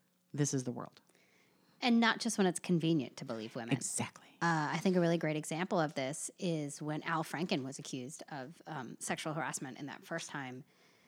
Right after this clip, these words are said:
Speaker 2: woman came out, she told her story, and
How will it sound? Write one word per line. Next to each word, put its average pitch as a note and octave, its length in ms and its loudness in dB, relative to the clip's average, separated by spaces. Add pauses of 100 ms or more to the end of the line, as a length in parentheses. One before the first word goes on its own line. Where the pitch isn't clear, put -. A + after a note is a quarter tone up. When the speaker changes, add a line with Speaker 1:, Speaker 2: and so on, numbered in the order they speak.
(200)
Speaker 2:
woman E3+ 220 2
came D#3 280 2
out, C#3+ 260 -2 (100)
she - 100 -6
told D#3 260 -2
her D#3 80 -2
story, C#3 680 -2 (320)
and D#3+ 440 4